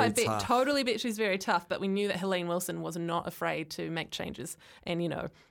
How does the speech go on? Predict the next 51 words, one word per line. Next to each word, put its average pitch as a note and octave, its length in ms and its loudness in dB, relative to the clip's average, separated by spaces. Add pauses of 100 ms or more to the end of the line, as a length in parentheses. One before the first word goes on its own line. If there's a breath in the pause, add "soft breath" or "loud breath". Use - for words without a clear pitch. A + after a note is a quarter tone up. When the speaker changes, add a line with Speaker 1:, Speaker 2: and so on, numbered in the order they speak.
(140 soft breath)
Speaker 1:
did G3 200 0
them F#3 140 2
all G3 120 2
the F3 80 -2
time. F#3 280 0
Sometimes F3 400 -2
head A#3 240 0
scratches, F3+ 480 0
but - 160 0
they A3 60 4
worked C4+ 220 4
for G#3+ 120 0
her, G3 160 2
so G3+ 100 0
that's G#3 220 2
fine. F3+ 360 4 (380 loud breath)
Is A#3+ 240 2
Tia A#3+ 400 4
gonna A3 220 2
inherit G#3+ 560 0
that G#3 160 -2
kind G3+ 240 0
of F3+ 40 0
ability F3+ 420 0
to E3+ 60 -4
just, F3 340 -6
you F3+ 160 -4
know, E3 120 -2
be E3+ 160 0
brave F3 400 2
and F3 120 -2
put - 200 -6
some F3 160 -2
young F3 240 -2
ones F3 160 -2
out F#3 200 -2
there? C#4+ 200 -2 (260 loud breath)
I - 100 -2
hope G3+ 220 0
so, C#4+ 240 0
'cause G3+ 140 -6
I'd F3+ 100 -2
like E3 160 0
to - 60 -10
see - 160 -8
the - 140 -6
likes - 280 -6
of - 260 -6
Karis D3+ 340 -4
out F3 160 -6
there. E3+ 160 -10